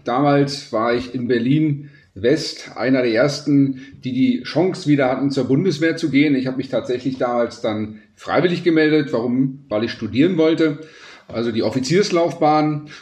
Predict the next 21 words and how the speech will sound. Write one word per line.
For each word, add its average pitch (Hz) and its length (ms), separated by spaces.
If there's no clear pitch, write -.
und 131 380
dazu 117 320
gehört 120 460
natürlich 113 460
auch 98 180
die 104 520
E 123 120
K - 180
eins, 143 380
also 110 240
die 107 100
Einzelkämpferausbildung. 151 1200
Das 135 160
ist 135 120
so 139 100
die 127 220
klassische 127 640
Survival-Grundausbildung 120 1300
bei 104 140
der 104 260
Bundeswehr. 131 760